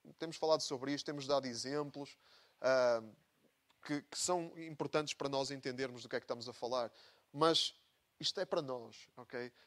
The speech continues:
Nós temos esta habilidade de distorcer isto. Nós facilmente caímos e somos arrastados para este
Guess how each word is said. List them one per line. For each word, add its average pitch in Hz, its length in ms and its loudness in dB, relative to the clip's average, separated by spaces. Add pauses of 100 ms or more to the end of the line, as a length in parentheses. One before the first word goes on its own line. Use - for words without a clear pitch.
Nós 175 600 8
temos 135 300 -2
esta 131 220 2
habilidade 117 540 -2
de 117 40 -10
distorcer 143 800 4
isto. - 400 -10 (400)
Nós 170 360 6
facilmente 175 720 0
caímos 180 640 2
e 170 60 -2
somos 160 280 0
arrastados 156 600 0
para 160 160 0
este 165 280 2